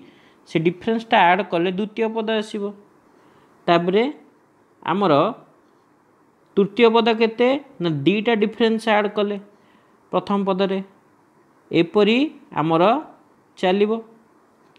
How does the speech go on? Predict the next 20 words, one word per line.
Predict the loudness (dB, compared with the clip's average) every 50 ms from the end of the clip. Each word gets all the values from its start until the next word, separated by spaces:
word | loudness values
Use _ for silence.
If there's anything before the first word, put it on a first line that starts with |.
| _ _ _ _ _ _ 2
ଏନ୍ | 4 4 4 2 2
ତମ | 0 0 -2 -2 -2
ପଦ | -4 -4 -4 -4 -4
କେମିତି | -4 -6 -4 -4 -2
ବାହାରିବ? | -2 -2 -2 -2 -2 -2 -2 -2 -4 -6 -14 -20 -20 _ _ -8
ନା, | -4 -2 -2
ପ୍ରଥମ | -2 0 0 0 0 0 -2 -2 -2 -2 0 2
ପଦରେ | 2 2 2 2 2 2 2 2 2
ଏଠି | 2 0 2 4
ଦେଖ, | 2 2 2 0 -4 -6 -8 -12 _ _ _ _ _ _ _ _ _ _ _ _ _ _ _ _ _ _ _ _ _ _ -20 -20 _ _ _
ଏଇଟା | -2 -2 0 2 2 4
ହେଲା | 4 4 4 4 4 4 4 2 0 -4 -8
ଟି | -4 -4 -2 -2 -2
ୱାନ୍, | -2 -2 -2 -2 -2 -4 -6 -8 -12 -16 _ _ _ _ _ _ _ _ _ _ _ _ _ _
ଏଇଟା | -4 -2 0 0 0
ହେଲା | 2 2 2 2 4 4 4 2 2 0 -4 -4
ଟି | -4 -2 -2 0 -2 -4 -6 -6 -2
ଟୁ, | 0 0 2 0 0 -4 -6 _ _ _ _ _ _ _ _ _ _ _ _ _ _ _ -4
ଏଇଟା | -2 -2 0 2 0 0
ହେଲା | 2 2 2 4 4